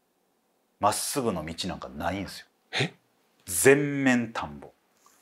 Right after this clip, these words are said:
Speaker 1: もちろんその奥の緑道もない。もちろんその先のコの字型のアパートもない。何にもない。信号を渡った目印のケーキ屋さん。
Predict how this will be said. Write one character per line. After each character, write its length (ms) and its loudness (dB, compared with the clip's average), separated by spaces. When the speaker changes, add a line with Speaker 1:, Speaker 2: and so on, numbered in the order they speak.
Speaker 1:
も 160 10
ち 180 0
ろ 140 8
ん 60 0
そ 140 6
の 200 10
奥 240 2
の 240 -10
緑 280 4
道 120 6
も 120 -4
な 140 -12
い。 40 -20
も 140 8
ち 160 0
ろ 160 10
ん 80 0
そ 140 6
の 120 10
先 300 4
の 260 0
コ 100 6
の 120 10
字 100 2
型 180 6
の 120 0
ア 60 -2
パ 160 4
ー 40 -2
ト 80 -12
も 100 -18
な 80 -20
い。 40 -20
何 380 8
に 80 2
も 120 2
な 80 -8
い。 80 -18
信 300 0
号 200 12
を 40 12
渡 240 10
っ 140 -4
た 120 -8
目 140 -2
印 280 -2
の 100 -12
ケ 240 2
ー 60 -6
キ 100 -6
屋 80 -2
さ 140 -12
ん。 40 -20